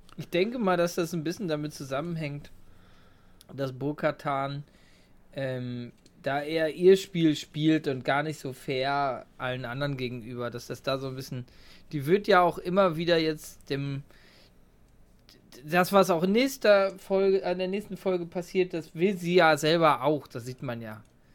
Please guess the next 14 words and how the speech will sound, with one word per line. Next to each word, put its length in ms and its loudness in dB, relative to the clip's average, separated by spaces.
dass 180 -18
sie 200 -14
schon 260 -10
irgendwie 420 -12
damals 520 -4
irgendwie 240 -10
die 60 -8
Family, 600 -6
äh, 280 0
war 280 6
so 140 2
Mando-chefmäßig 1040 0
unterwegs 540 -4
und 300 -14